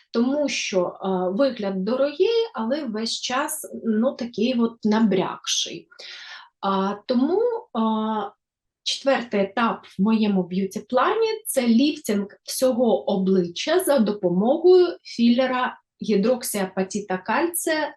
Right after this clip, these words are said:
Радіс. Він вводиться в с-, е, вилиці, формуючи максимальний підйом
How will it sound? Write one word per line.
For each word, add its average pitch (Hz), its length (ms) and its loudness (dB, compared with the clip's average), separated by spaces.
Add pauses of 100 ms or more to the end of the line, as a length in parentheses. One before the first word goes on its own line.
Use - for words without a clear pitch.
(120)
Радіс. 185 800 -6 (460)
Він 349 320 6
вводиться 233 580 2
в - 340 -12
с-, - 280 -4 (160)
е, 233 40 2 (160)
вилиці, 220 880 2 (440)
формуючи 302 1040 0 (140)
максимальний 233 1200 2
підйом 214 720 2